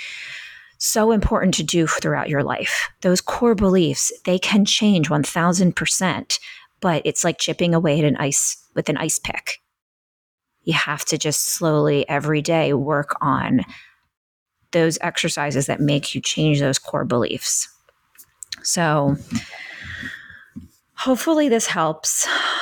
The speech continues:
And I think that if anyone can relate to this, we'd love to hear from you. Um, w-, you know, we'd love to continue our real life healer series on here. Um,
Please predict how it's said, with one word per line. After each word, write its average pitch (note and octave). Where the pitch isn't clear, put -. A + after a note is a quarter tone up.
And F#3
I F3+
think G#3
that G3+
if G3+
anyone G#3
can F#3
relate D#3
to -
this, D3+
we'd D3+
love D#3+
to D#3
hear C#3+
from C#3+
you. C#3
Um, C#3+
w-, D3
you D#3
know, D3+
we'd C#3+
love D3+
to -
continue D3+
our C#3+
real D3+
life D#3
healer D#3
series G#3
on B3
here. C#4+
Um, D#3+